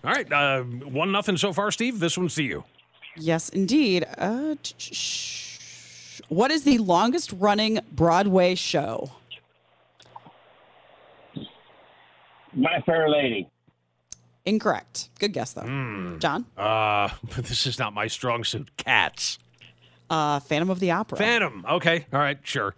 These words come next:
Speaker 2: John's up one to zero. Uh, let's see. What sporting event is held every Memorial Day?
Speaker 1: Oh, the Indianapolis five hundred.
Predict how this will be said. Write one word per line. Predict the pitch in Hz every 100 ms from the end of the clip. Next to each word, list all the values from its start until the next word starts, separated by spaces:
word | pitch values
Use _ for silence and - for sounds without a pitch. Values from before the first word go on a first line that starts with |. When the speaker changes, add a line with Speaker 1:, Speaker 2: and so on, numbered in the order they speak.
| - - - - _
Speaker 2:
John's | 175 165 185
up | 165
one | 175 175
to |
zero. | 156 202 226 240 254 262 269 339 330 - - _ _ _ _ _ _ _ _
Uh, | 175 190
let's | 196
see. | - 127 -
What | 160 196 -
sporting | - - 294 480 277
event | 160 156 185 -
is | 180 -
held | 175 151 190 - -
every | 233 190 202
Memorial | 220 220 247 214 147
Day? | 127 135 135 _ - -
Speaker 1:
Oh, | 202
the | 170 170
Indianapolis | 165 160 160 143 127
five | 143 113
hundred. | 107 71